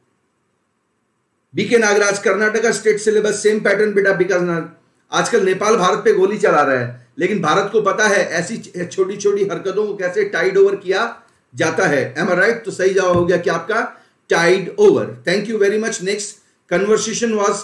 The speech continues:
conversation was carried on, conversation was carried on। Sir, I am new here, Class की time क्या है?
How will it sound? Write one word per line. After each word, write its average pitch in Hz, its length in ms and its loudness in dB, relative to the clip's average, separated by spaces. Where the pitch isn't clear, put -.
conversation 196 760 -4
was 175 220 0
carried 175 340 0
on, 120 160 -2
conversation 208 600 0
was 165 220 2
carried 180 280 4
on। 135 120 2
Sir, 185 240 -2
I 180 100 0
am 190 100 0
new 175 220 0
here, 170 340 0
Class 170 520 -6
की 196 80 -6
time 175 320 -4
क्या 151 160 -2
है? 123 340 -6